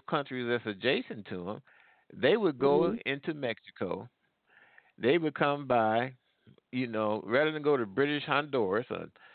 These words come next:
Speaker 1: Nicar-, Costa Rica, San Jose,
Speaker 2: Yeah.
Speaker 1: like I said, Panama,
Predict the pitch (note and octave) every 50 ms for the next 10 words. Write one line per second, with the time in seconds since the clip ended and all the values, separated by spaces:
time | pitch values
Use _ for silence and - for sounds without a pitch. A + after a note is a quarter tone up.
0 | - _ _ - A2 C#3 D3+ - D3+ D3 - - C#3+ E3 E3+ - - F#3 D#3 C#3+
1 | D3 D3 C#3+ - F#3+ - - - A#2+ C#3 D3 D3 D3 D3+ D#3+ D#3 C#3 C3+ C3+ C#3+
2 | D3 D#3 D#3+ D#3 F#3 G3 G3 F#3 F3 E3+ F3 F3+ F#3 - C4+ D4+ D#3 C#3+ C3+ B2
3 | - - D3+ E3 A3 G3+ B2 A2 G#2 G#2 A2+ C3